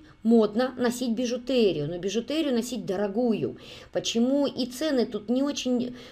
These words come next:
высокие, но в то же время не очень низкие, потому что это действительно качественный продукт, и поэтому обязательно возьмите себе на заметочку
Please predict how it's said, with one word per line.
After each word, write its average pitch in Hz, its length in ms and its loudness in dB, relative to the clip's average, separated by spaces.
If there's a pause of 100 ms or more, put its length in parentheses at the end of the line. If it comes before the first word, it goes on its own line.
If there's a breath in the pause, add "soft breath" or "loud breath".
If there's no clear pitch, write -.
высокие, 247 600 2
но 214 80 0
в 214 40 -6
то 226 120 0
же 208 80 -2
время 285 220 0
не 233 120 4
очень 240 320 0
низкие, 240 440 0
потому 220 280 -2
что 240 140 -4
это 220 160 -6
действительно 240 500 -4
качественный 226 680 0
продукт, 165 420 -6
и 165 40 -6
поэтому 240 340 0
обязательно 247 600 0
возьмите 226 380 -2
себе 220 320 -2
на 214 120 0
заметочку 226 760 -2